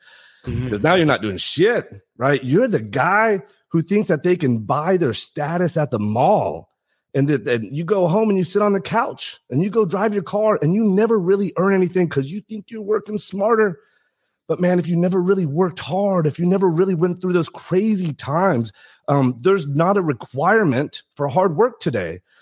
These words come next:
Speaker 2: So if your parents don't teach and preach and model that to you, or if it's not self-imposed, that other part of you, that barbarian part of you who says, "I don't give a fuck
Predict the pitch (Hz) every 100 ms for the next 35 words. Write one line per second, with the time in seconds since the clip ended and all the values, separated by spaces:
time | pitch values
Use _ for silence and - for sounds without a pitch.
0 | _ - 175 180 160 120 - 135 139 -
1 | 170 190 180 - 127 139 135 - - _
2 | _ - 180 170 135 113 165 156 127 123
3 | 131 120 113 101 - 107 117 135 147 143
4 | 131 131 151 - 147 139 120 98 139 165
5 | 123 120 - - _ _ _ 135 139 208
6 | 165 - 170 240 196 117 117 101 113 135
7 | 151 165 127 156 190 165 131 175 185 143
8 | 131 131 117 131 110 170 147 90 101 67
9 | - - - 190 208 214 -